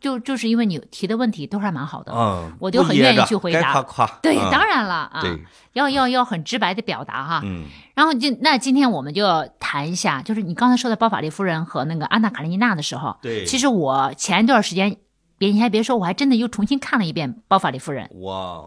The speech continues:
Speaker 1: 啊。
Speaker 2: 嗯。
Speaker 1: 然后他年轻的时候看他和这个年龄去看他是不一样的。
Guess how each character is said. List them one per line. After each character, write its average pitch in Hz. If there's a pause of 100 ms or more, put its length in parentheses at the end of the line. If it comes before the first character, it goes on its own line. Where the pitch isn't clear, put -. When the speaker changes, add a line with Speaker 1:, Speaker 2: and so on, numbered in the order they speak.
(160)
Speaker 1:
啊。 170
Speaker 2:
嗯。 98 (200)
Speaker 1:
然 262
后 285
他 302
年 196
轻 302
的 302
时 202
候 190
看 196
他 180
和 165
这 277
个 254
年 165
龄 170
去 180
看 202
他 185
是 247
不 226
一 240
样 240
的。 127